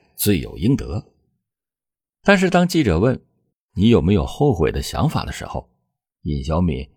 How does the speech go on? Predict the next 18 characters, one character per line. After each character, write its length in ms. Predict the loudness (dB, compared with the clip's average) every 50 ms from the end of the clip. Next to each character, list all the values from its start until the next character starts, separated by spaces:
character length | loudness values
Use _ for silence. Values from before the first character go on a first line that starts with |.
| _ _ _
是 260 | _ -10 -10 -10 -10 -8 0
这 140 | 0 2
样 120 | 2 0 -2
回 180 | -6 -8 -8
答 180 | -8 -10 -12 -14
的。 120 | -16 -18 -20 _ _ _ _ _ _ _ _ _ _ _ _
他 160 | -12 -10 -10
说 280 | -8 -6 -8 -8 -8 -12 _ _ _ _ _
：“应 200 | -2 2 2 2
该 180 | 2 0 -2 -4
有 140 | -6 -8 -10
吧， 180 | -14 -16 -18 -18 _ _ _ _ _ _ _ _ _ _ _
如 160 | 0 2 4
果 120 | 4 4
当 200 | 4 4 2 2
初 140 | 2 0 0
社 260 | 0 2 2 2 2
会 340 | 2 2 2 4 4 2 0